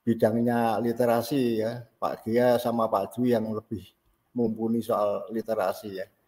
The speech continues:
Tapi saya dari pengalaman itu saya bisa menarik kesimpulan ya. Proses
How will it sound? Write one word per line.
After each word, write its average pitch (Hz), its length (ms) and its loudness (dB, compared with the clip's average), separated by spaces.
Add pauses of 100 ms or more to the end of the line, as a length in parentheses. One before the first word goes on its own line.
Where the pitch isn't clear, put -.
(240)
Tapi 123 240 -4
saya 147 180 10 (320)
dari 113 220 4
pengalaman 139 640 4
itu 185 100 0
saya 175 240 2
bisa 123 400 2
menarik 120 400 2
kesimpulan 117 800 -2 (320)
ya. 90 100 -12 (800)
Proses 143 640 2